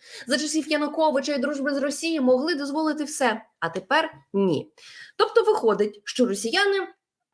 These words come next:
цілком свідомо будуть сприймати цю інформацію за чишт-, чисту монету і розповідати, як же гарно вони живуть за часів правління Путіна, бо вони можуть собі пасочку дозволити цілком, а не тільки частково.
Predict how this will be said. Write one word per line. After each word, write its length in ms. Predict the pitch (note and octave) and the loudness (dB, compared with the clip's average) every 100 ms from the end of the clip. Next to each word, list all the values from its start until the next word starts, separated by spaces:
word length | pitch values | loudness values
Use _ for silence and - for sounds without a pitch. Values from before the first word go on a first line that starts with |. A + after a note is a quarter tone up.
| _ _ - | _ _ -4
цілком 280 | B3 D#4+ D4+ | -2 0 -2
свідомо 420 | - B3+ F4+ D4+ | -2 0 0 2
будуть 240 | B3+ B3+ | 0 -2
сприймати 420 | - B3 C#4+ C#4 | -2 0 0 0
цю 120 | B3 B3+ | 0 0
інформацію 640 | A#3 B3 C4 F4+ F4 C4+ | 0 -2 0 0 -2 0
за 240 | B3 B3 B3 - | 4 2 2 -10
чишт-, 520 | - C4+ C4+ - - - | -6 -4 -4 -8 -14 -4
чисту 320 | D#4 E4 A#3+ | -4 0 2
монету 540 | B3 A#3+ E3+ D3+ D3 - | 4 4 2 0 -6 -2
і 100 | A3 | 0
розповідати, 640 | G#3+ - G3 A3+ A#3+ G3 - - | 0 -2 0 2 0 -2 -6 -8
як 320 | B3 D4+ C#4 | -2 -2 -2
же 160 | C#4 E4 | -2 -4
гарно 580 | B3+ C#4+ C4+ F#3+ D#3+ E3+ | -2 0 2 2 2 0
вони 260 | F#3 G3 | 2 0
живуть 320 | F#3 G#3 D4 G3+ | 0 0 0 0
за 100 | F3 | -2
часів 360 | G3 F#3+ B3+ B3+ - - | -4 0 0 0 -16 0
правління 400 | A#3 A3 G#3+ F3+ | 2 4 2 0
Путіна, 580 | E3+ G4 G#4+ A3+ D3 - _ | 2 4 4 2 -2 -4 _
бо 220 | F#3+ G3+ A#3+ | 0 4 4
вони 340 | F#3+ G#3 D#4+ | 2 -2 0
можуть 280 | D4+ A3 D#3+ | 0 -2 -6
собі 220 | E3+ E3+ | -8 -4
пасочку 480 | E3+ C#4+ - - D#3 | 0 -2 -2 -12 -8
дозволити 680 | E3+ G3 E4 D4 C4 B3+ B3+ _ - | -8 -4 -2 -2 -2 -2 -4 _ -2
цілком, 480 | A4 A4 G#4+ G#3+ D3+ | 4 4 4 0 0
а 400 | - - C#5 C5 | -6 -4 2 2
не 60 | |
тільки 240 | - G3+ E3 | 2 -4 -4
частково. 460 | B3+ - - C3 | -6 -6 -12 -18